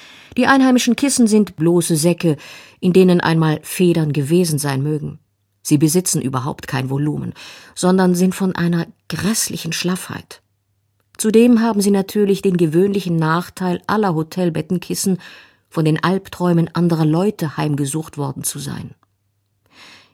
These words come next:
Gewiss nimmt ein Kissen sehr viel Platz im Reisegepäck ein, aber da man in Rügen, so schlicht man sich auch kleidet,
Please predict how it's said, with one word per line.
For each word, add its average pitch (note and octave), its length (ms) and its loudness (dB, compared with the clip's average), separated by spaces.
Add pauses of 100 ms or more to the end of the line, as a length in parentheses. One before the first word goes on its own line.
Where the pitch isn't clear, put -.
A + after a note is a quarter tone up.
(140)
Gewiss C#4+ 440 0
nimmt G#3+ 240 2
ein A#3 160 0
Kissen C4 320 0
sehr A#3 180 4
viel A3+ 140 -2
Platz - 460 -4
im F3+ 120 -2
Reisegepäck E3 800 0
ein, D3+ 240 -2 (720)
aber G#3 180 2
da A3 160 4
man A3 140 4
in G3+ 120 0
Rügen, A3+ 500 2 (440)
so D#3+ 140 -2
schlicht G3 420 -2
man F3+ 140 2
sich F3 240 -2
auch E3+ 160 -4
kleidet, F3+ 540 0